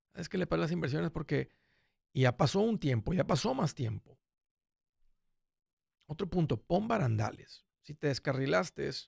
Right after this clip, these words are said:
en el futuro di, "¿Sabes qué? En el futuro cuando esto suceda, este, este es el barandal. Esta es la pared. Esta es la, la raya. De aquí, de aquí no me vuelvo a pasar".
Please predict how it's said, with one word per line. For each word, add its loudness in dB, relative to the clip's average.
en 0
el 0
futuro 2
di, 6
"¿Sabes 2
qué? -2
En -4
el -4
futuro -4
cuando 0
esto -4
suceda, -2
este, -4
este 0
es 0
el 2
barandal. -4
Esta -2
es 0
la 0
pared. -6
Esta -2
es 4
la, 2
la 2
raya. 2
De -10
aquí, -4
de -2
aquí 0
no 2
me 4
vuelvo 4
a -4
pasar". -8